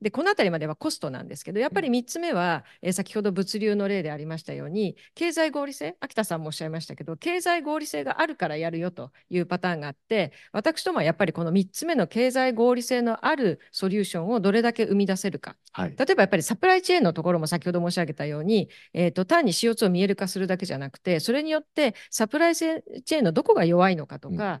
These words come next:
Speaker 1: 何か災害があった時にどこをほた-、ほ-、補填すればいいのかみたいなことも同時に分かってくるので、単にイーエスジーだからとかそういうことではなくてですね、
Speaker 2: はい。
Speaker 1: やっぱりその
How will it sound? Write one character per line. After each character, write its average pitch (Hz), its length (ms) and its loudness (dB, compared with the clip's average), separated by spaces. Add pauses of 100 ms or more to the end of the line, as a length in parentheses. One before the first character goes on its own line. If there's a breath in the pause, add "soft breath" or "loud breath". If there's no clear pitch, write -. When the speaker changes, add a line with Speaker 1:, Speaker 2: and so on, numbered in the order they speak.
(240 loud breath)
Speaker 1:
何 349 200 0
か 170 120 -2
災 247 280 -2
害 269 180 2
が 262 80 2
あ 262 40 4
っ 262 40 -2
た 180 120 -2
時 165 180 -10
に 156 100 -6
ど 294 140 -4
こ 320 160 0
を 196 60 0
ほ 185 140 -8
た-、 180 140 -8 (220)
ほ-、 175 100 -10 (380)
補 202 60 -4
填 196 180 -2
す 196 100 -6
れ 196 80 -2
ば 165 100 -6
い - 20 -4
い 151 40 -6
の 143 60 -10
か 151 140 -10
み 147 80 -10
た 143 100 -10
い 143 60 -10
な 143 80 -14
こ 190 100 -8
と 180 100 -8
も 165 220 -6 (160 soft breath)
同 330 220 -2
時 370 100 -6
に 359 100 -4
分 320 120 -4
か 330 100 -6
っ 330 80 -10
て 190 120 -8
く 165 120 -10
る 156 80 -8
の 143 140 -10
で、 175 180 -6 (240 soft breath)
単 415 220 -2
に 226 260 -2
イ - 40 -2
ー - 20 -2
エ 269 40 -2
ス 262 140 -6
ジ 247 200 -6
ー - 20 -2
だ 143 100 -4
か 156 100 -12
ら 143 120 -10
と 147 100 -14
か 156 100 -8
そ 269 140 -6
う 320 40 -6
い - 20 -10
う - 20 -10
こ 359 140 -8
と 269 80 -10
で - 100 -8
は - 100 -16
な 165 120 -8
く - 80 -16
て - 100 -14
で - 100 -16
す 160 60 -12
ね、 185 80 -2
Speaker 2:
は 233 60 -6
い。 - 100 -14
Speaker 1:
や 247 140 -6
っ - 20 -20
ぱ - 120 -8
り 247 60 -4
そ 170 120 -6
の 160 180 -6